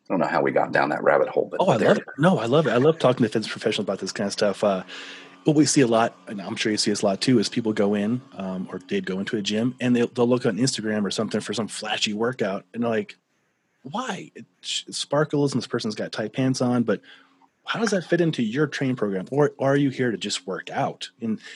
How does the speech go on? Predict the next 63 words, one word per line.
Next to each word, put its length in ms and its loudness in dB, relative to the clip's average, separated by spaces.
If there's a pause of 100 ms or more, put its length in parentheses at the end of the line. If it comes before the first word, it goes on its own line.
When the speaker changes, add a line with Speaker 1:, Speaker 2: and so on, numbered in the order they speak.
(140)
Speaker 2:
that's 240 2
all 140 6
you 140 -4
need, 280 2
is 120 -4
you 80 0
need 100 2
to 60 -6
feel 280 -2
like 180 -2
you 60 -8
accomplished 420 -4
something, 280 -6
and 100 -4
there's 140 -4
no 160 2
path. 540 -6
It's 80 -14
just 180 -4
something 300 -10
you're 180 -14
doing 220 0
right 140 -8
now. 200 -14 (420)
So, 280 0 (340)
yeah, 220 4
try 100 0
and 60 2
be 80 0
curious 340 0
and 100 -4
try 200 0
and 120 2
meet 180 2
people 200 -2
where 140 2
they 100 2
are. 220 0
And 100 -2
then, 220 -4 (760)
fortunately, 580 2
I 60 0
don't 200 2
work 180 2
with 100 4
a 40 -4
lot 80 0
of 60 0
those 100 -4
people 220 -6
anymore. 200 -6
I 40 2
work 180 2
with 80 -2
people 240 -4
who 140 -4
are 120 -4 (100)
like 220 -8
you 140 4
and 100 2
me, 140 0
like, 200 -8
they 160 0